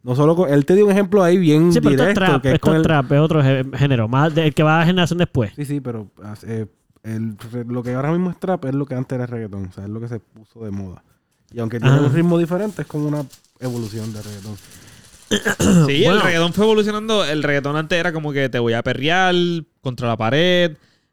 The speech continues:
Speaker 3: contra la batidora, lo que
Speaker 2: Depende,
Speaker 3: sea.
Speaker 2: loco, tú escuchabas
Speaker 3: Cosas
Speaker 2: Plan
Speaker 3: así.
Speaker 2: B.
Speaker 3: Bueno, habían cosas
Speaker 2: Las mismas
Speaker 3: cafres.
Speaker 2: palabras que usaba Bonnie ya las había dicho Plan B.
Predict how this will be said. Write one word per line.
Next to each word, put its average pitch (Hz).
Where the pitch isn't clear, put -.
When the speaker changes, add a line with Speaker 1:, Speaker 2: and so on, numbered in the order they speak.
Speaker 3:
contra 120
la 110
batidora, 160
lo 156
que 123
Speaker 2:
Depende, 123
Speaker 3:
sea. 170
Speaker 2:
loco, 143
tú 165
escuchabas 147
Speaker 3:
Cosas 151
Speaker 2:
Plan 156
Speaker 3:
así. 143
Speaker 2:
B. 185
Speaker 3:
Bueno, 160
habían 135
cosas 151
Speaker 2:
Las 151
mismas 165
Speaker 3:
cafres. 180
Speaker 2:
palabras 185
que -
usaba 185
Bonnie 190
ya 143
las 151
había 175
dicho 175
Plan 170
B. 98